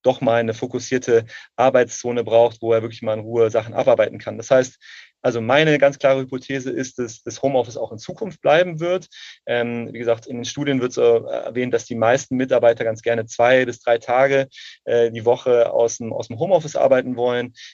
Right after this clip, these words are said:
äh, aus, wie gesagt, unterschiedlichsten Gründen. Und ich glaube, das ist auch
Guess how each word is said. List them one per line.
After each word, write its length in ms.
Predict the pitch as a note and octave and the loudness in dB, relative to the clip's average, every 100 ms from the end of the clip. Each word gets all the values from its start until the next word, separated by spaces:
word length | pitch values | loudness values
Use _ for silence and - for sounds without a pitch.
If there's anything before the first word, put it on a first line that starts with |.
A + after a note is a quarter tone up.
| - | -4
äh, 180 | A#2 A2 | 0 2
aus, 380 | A2+ A2+ - _ | 0 -2 -8 _
wie 60 | A#2 | -4
gesagt, 280 | A2 - | -4 -2
unterschiedlichsten 640 | C#3 D3 - A#2 A2+ - G#2+ | -2 0 -2 -6 -12 -12 -6
Gründen. 500 | A2+ F#3+ D#3+ D#3+ D#3+ - | -2 -2 -4 -8 -10 -16
Und 120 | - A#2+ | -12 -8
ich 100 | A2+ | 2
glaube, 260 | A#2 B2+ | 2 2
das 180 | B2 A2+ | 0 -4
ist 100 | A#2+ | -6
auch 140 | A#2 | -8